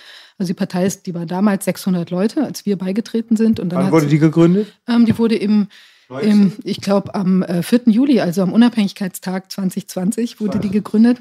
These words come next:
Speaker 1: Also jetzt ein Jahr alt, hatte gerade vor kurzem einjähriges, einjähriges, einjährigen Geburtstag. Naja, und da waren's damals sechshundert Leute und dann sind eben Rainer und ich beigetreten, weil wir einen guten Eindruck hatten von Leuten, und das auch mit der Basisdemokratie und mit dem,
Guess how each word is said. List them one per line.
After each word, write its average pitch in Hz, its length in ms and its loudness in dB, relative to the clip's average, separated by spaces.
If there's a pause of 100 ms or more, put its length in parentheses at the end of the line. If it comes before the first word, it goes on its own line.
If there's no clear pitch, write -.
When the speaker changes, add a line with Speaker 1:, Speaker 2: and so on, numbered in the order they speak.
(100)
Speaker 1:
Also 190 160 -4
jetzt 180 160 -4
ein 190 160 0
Jahr 170 200 -2
alt, 262 240 0
hatte 202 200 -4
gerade 185 260 -6
vor - 140 -14
kurzem 180 360 -6
einjähriges, 170 800 -8
einjähriges, 175 640 -4 (400)
einjährigen 180 560 -4
Geburtstag. 170 500 -10 (640)
Naja, 214 180 2
und 202 120 -2
da 190 100 0
waren's 208 220 0
damals 190 260 -2
sechshundert 180 400 -6
Leute 240 260 0
und 220 80 2
dann 185 120 0
sind 190 180 -6
eben 185 340 -2
Rainer 175 280 -2
und 170 100 -8
ich - 240 -12
beigetreten, 226 640 -2
weil 190 100 0
wir 190 80 0
einen 185 80 0
guten 175 220 -6
Eindruck 226 360 -4
hatten 220 220 -2
von 196 180 0
Leuten, 180 280 -2
und - 180 -8
das 170 80 -4
auch 160 260 -8
mit 185 120 -6
der 175 80 -4
Basisdemokratie 180 880 -6
und 180 140 -2
mit 170 160 -10
dem, 165 180 -4